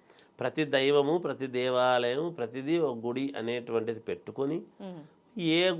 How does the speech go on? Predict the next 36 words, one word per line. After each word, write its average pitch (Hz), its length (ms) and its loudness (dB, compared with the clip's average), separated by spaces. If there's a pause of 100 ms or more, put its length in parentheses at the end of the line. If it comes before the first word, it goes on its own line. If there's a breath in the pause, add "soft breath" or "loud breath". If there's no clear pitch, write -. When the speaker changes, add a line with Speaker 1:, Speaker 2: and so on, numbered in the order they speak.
(100)
Speaker 1:
ఏ 165 100 4
పుట్టలో 165 460 4
ఏ 151 200 8
పాము 143 340 6
ఉందో, 120 380 2
అన్ని 135 220 0
పుట్టల్లో 160 540 2
ఒకే 147 180 4
రకమైన 143 360 2
పాము 135 340 2
ఉండదు 131 280 2
కదా, 117 340 0
Speaker 2:
ఉండదు. 160 440 -14
Speaker 1:
ఏ 143 280 2
పాము 175 360 8
మనకు 160 260 4
అనుగ్రహం 143 480 4
ఇస్తుందో, 113 640 -2 (340)
ఏం 147 260 2
జరుగుతుందో 123 720 2
Speaker 2:
మ్మ్. 110 260 -4
Speaker 1:
అనేటువంటి 151 680 0
దీంతో 135 720 0 (640 soft breath)
ఈ 160 280 2
ఏకాదశులు 139 640 6
వచ్చినా, 127 280 -2
ఇంకొకటి 143 500 2
వచ్చినా, 123 280 -6
ఇంకొకటి 131 500 -4
వచ్చినా, 131 280 -4
ప్రతిదీ 151 560 0
కూడా 160 260 4
మనము 151 280 4
ప్రామాణికముగా 139 1200 2
మనం 131 340 -2
ఏదో 147 460 2